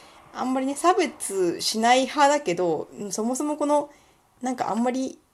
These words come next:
性的なことを、うん、分けてないんだ。だからあんまり男だからとか女だからとかもないし、なんか男なのにしっかりしろとか、女なんだから優しくしなさいとかいうのも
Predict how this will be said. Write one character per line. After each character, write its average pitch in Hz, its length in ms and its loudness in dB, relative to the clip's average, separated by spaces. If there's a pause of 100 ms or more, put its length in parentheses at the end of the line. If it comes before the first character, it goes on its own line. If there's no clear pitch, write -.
性 254 240 -6
的 262 200 -4
な 262 100 0
こ 262 120 -8
と 190 120 -2
を、 156 320 -4
う 175 40 -6
ん、 165 120 -6
分 214 140 -2
け 240 100 -6
て 160 120 -8
な 170 100 -10
い 185 60 -8
ん 160 100 -8
だ。 - 80 -18 (340)
だ 233 140 -10
か 226 80 -4
ら - 80 -2
あ - 40 -2
ん 175 80 -4
ま 165 60 -2
り 156 220 -6 (480)
男 196 260 -2
だ 294 80 6
か 226 80 4
ら 190 180 4
と - 100 -10
か - 100 -10
女 240 240 0
だ 240 80 0
か - 80 -2
ら 170 160 0
と 170 120 -10
か 151 160 -4
も 151 140 -6
な 185 160 -4
い 170 60 -2
し、 - 360 -6 (440)
な 208 100 -8
ん - 20 -8
か - 80 -6
男 262 300 2
な 262 120 8
の 208 100 4
に 190 100 0
し - 100 -4
っ - 40 -12
か - 160 -4
り 190 100 -2
し - 80 -2
ろ 214 140 4
と - 100 -8
か、 160 300 2
女 247 320 2
な 208 120 4
ん 190 80 -2
だ 180 120 2
か 175 80 4
ら 175 400 8
優 185 80 0
し 180 260 -6
く 170 160 -2
し - 140 -6
な 180 80 2
さ 180 160 0
い 170 80 0
と 170 80 -12
か - 80 -2
い 240 100 0
う 285 60 -2
の 262 100 0
も 277 140 -6